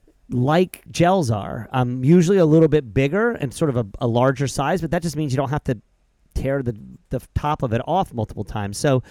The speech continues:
that's another thing for those of you who have sensitive stomachs or can't handle sugar. Another thing to look at:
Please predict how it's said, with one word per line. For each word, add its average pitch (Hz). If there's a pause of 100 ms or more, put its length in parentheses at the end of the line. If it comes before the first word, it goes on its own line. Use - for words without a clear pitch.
(380)
that's 151
another 214
thing 208
for -
those 170
of 147
you 160
who 151
have 143
sensitive 143
stomachs 175
or 139
can't 151
handle 139
sugar. 160
Another 143
thing 175
to 143
look 123
at: 165